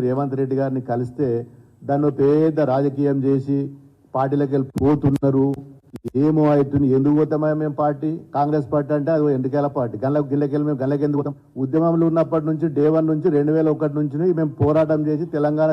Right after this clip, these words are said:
తెచ్చుకున్నాము. మా మెదక్ జిల్లా, మా మెదక్ జిల్లా అంటే ఉద్యమాల గడ్డ, గిల్లకెళ్ళి మేము గల్లకెందుకు పోయి కాంగ్రెస్ పార్టీలో పోతామా? ఇప్పుడు సమస్యల మీద పోవాలి కదా, మాకు ప్రజలు గెలిపించిర్రు, మన యాభై నాలుగు వేల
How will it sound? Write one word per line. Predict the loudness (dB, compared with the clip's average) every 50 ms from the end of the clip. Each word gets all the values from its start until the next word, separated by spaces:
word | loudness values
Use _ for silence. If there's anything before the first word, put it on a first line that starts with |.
| 0 0
తెచ్చుకున్నాము. | -2 -2 -2 -2 0 0 2 2 2 2 0 -2 -4 -6 -14 -20 -20 -20 -20 _ -6 -4
మా | -2 0 0
మెదక్ | 2 2 0 0 0 0
జిల్లా, | 2 4 4 4 4 2 0 -4 -14 -20 -20 -20 _ -4
మా | -2 0 2
మెదక్ | 2 2 2 2 0 2
జిల్లా | 2 2 4 2 2 2
అంటే | 0 0 0 0
ఉద్యమాల | 0 0 0 0 0 0 0 -2
గడ్డ, | -2 -2 -2 -2 -2 0
గిల్లకెళ్ళి | 0 0 0 0 0 0 -2 -2 -2
మేము | -2 -4 -2
గల్లకెందుకు | -2 -2 -2 -2 -2 -2 -2 0 0
పోయి | 0 0 0 -2
కాంగ్రెస్ | -4 -2 -2 -4 -4 -2
పార్టీలో | -2 -2 0 -2 -2 -4
పోతామా? | -6 -6 -6 -8 -8 -8 -10 -14 -20 -20 _ _ _ _ _
ఇప్పుడు | _ -8 -6 -4 -2
సమస్యల | -2 0 0 0 0 0 0 2
మీద | 2 2 0 0 0
పోవాలి | 0 0 2 2 0 0
కదా, | 0 0 0 0 0
మాకు | -2 -4 -4 -4
ప్రజలు | -4 -2 0 0 0 2 0
గెలిపించిర్రు, | 0 2 0 -2 -2 0 0 2 2 2 0
మన | 0 0 2 2
యాభై | 2 2 2 2 0
నాలుగు | 0 0 0
వేల | 0 0